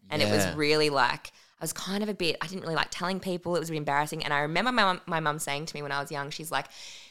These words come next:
Speaker 1: "The older you get, the more common and normal this will become." And now
Speaker 2: Yeah.
Speaker 1: I'm sort of in my thirties, and even in my twenties, I'm kind of, like, feel like I'm the pillar for, like, my friends come to me and I'm like,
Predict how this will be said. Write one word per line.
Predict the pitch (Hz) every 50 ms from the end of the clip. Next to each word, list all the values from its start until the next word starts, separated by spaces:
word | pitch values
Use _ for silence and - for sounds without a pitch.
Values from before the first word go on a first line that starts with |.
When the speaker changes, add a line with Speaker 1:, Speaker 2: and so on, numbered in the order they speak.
| _ _ _
Speaker 1:
"The | 170 - - -
older | 165 180 220 233 240
you | 240 226 220
get, | 175 - - 156 143 - - - - - _ _ _ _
the | - 165
more | 160 156 147 147 151 151
common | 151 - - 170 156 151 143 139 139 143 156 - _ _ _ -
and | 151 151 156
normal | 156 143 147 143 139 139
this | 135 139 135 -
will | 143 151
become." | 151 123 - - 147 - - - - - _ _ _ _ - -
And | 190 185 190 202
now | 202 208 220
Speaker 2:
Yeah. |
Speaker 1:
I'm | 233 247 254
sort | - - 226
of | 208 208
in | 190 180
my | 160 160
thirties, | 160 - 151 147 151 151 151 151 151
and | 160 165
even | 175 196 208
in | 202
my | 190 156
twenties, | 151 - - 165 170 185 175 160 160 143
I'm | 135 -
kind | - - 160 160 160
of, | 160 151 -
like, | 139 135 139 147 - - - - - - _ _ _
feel | 190 180
like | 165 165 - -
I'm | 147 147 151 156 160
the | 156 151
pillar | - - - 151 151 156 143
for, | - - 151 - _ -
like, | 156 151 - - -
my | 165 160 151
friends | - 185 165 156 160
come | - - 165 185
to | -
me | 240 269 311 349
and | 311 220
I'm | 190 175
like, | 165 156 151 156 - -